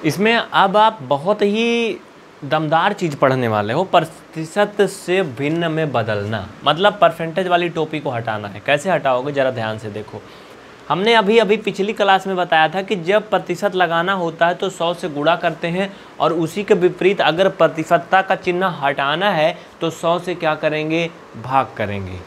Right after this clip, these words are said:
बस इसी को आप समझ लो, मान लो कि आप सीख गए। तो चलो भाग करके देखते हैं कितना सही, कितना गलत, कितना है बात में दम। साठ प्रतिशत को अगर हमें भिन्न में बदलना है, साधारण दशमलव संख्या में बदलना है, तो इसको हम साठ बटे सौ करेंगे,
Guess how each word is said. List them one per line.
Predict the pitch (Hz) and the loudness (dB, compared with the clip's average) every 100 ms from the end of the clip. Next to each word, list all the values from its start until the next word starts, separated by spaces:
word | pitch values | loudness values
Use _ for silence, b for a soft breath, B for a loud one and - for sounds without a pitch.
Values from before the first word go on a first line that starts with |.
| - | -8
बस | 127 185 - | 0 0 0
इसी | 165 175 214 | -4 -2 0
को | 185 | 4
आप | 170 165 | 4 2
समझ | 127 117 | -4 -2
लो, | 131 185 202 - - | 0 0 0 -4 -10
मान | 139 160 | 0 2
लो | 143 127 | 2 0
कि | 120 | 0
आप | 113 | -2
सीख | - - 98 | -2 -10 -10
गए। | 110 98 92 - - - - - - - | -8 -10 -12 -20 -20 -20 -20 -20 -20 -8
तो | 143 | -6
चलो | - 143 160 170 - - - - - - - | 0 2 0 -4 -16 -20 -20 -20 -20 -20 -16
भाग | 117 120 131 | -4 -2 0
करके | 139 131 131 | -2 -6 -2
देखते | 123 120 120 | -2 -2 -2
हैं | 139 135 | -2 -2
कितना | 135 123 139 | -6 -2 -2
सही, | 139 127 | 0 -2
कितना | 123 123 131 123 | 0 -2 0 0
गलत, | 117 127 127 - | 2 -2 -2 -10
कितना | 110 - | -8 -4
है | 127 123 | -2 -2
बात | 120 120 123 | -2 -2 -4
में | 117 | -6
दम। | 120 123 - - - - - - - - - - | -4 -6 -12 -18 -20 -20 -20 -20 -20 -20 -20 -6
साठ | - 170 196 202 | 2 4 2 0
प्रतिशत | 196 170 165 202 190 | 0 0 -2 -2 -2
को | - | 0
अगर | 190 185 185 | 0 2 0
हमें | 180 185 | 0 -2
भिन्न | 151 165 175 | -2 -2 0
में | 180 | 0
बदलना | 175 170 165 165 | 4 4 4 0
है, | 175 | 0
साधारण | 170 156 147 156 170 | 2 0 2 -2 -2
दशमलव | 160 160 156 165 | -4 -4 -4 -4
संख्या | 160 147 165 160 | -6 -8 -4 -4
में | 160 | -2
बदलना | 151 143 139 147 185 | -2 0 0 2 4
है, | 160 160 160 B - | 4 2 0 B -12
तो | 147 | -10
इसको | 143 165 | -6 -4
हम | 165 165 | -4 -4
साठ | 160 139 147 143 | -2 2 2 0
बटे | 139 143 | -8 -8
सौ | 147 156 156 | -8 -6 -4
करेंगे, | 156 151 156 160 | -4 -4 -4 -4